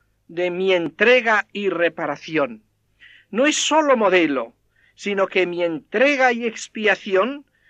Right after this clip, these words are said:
va a ser, en cierto modo, su complementación o prolongación, como dirá San Pablo:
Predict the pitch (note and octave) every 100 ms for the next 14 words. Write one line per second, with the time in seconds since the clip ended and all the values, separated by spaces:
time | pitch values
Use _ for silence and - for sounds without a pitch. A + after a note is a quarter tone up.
0 | _ - F#3+ C4 B3+ - B3+ A#3 A3+ G#3+
1 | - A#3+ A#3 A3+ A3+ A3+ B3+ D#4 D4+ _
2 | _ _ _ - - A#3 - G#3+ G#3+ G#3
3 | G#3 G3+ G3 F#3+ F#3+ F#3 - C#4 D4+ C4+
4 | B3+ B3+ B3 A#3+ A#3 A#3 A3 G#3 B3 B3+
5 | F3+ B2+ B2 E3+ D#3+ D3+ D#3 F3 - F3
6 | E3+ E3 D3 C3 B2+ A#2